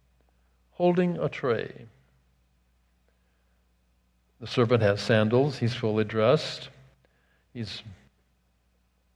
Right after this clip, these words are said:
got a tray full of clothes, a new robe to give to the son. You can't see it on the picture here,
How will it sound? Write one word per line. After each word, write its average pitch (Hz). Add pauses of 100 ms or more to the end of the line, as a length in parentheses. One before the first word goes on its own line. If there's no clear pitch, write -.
(920)
got 123
a 113
tray 139
full 123
of 110
clothes, 117 (240)
a 127
new 147
robe 139 (1160)
to 113
give 101 (1800)
to 110
the 110
son. 104 (1500)
You 143
can't 190
see 170
it 147
on 131
the 113
picture 127
here, 98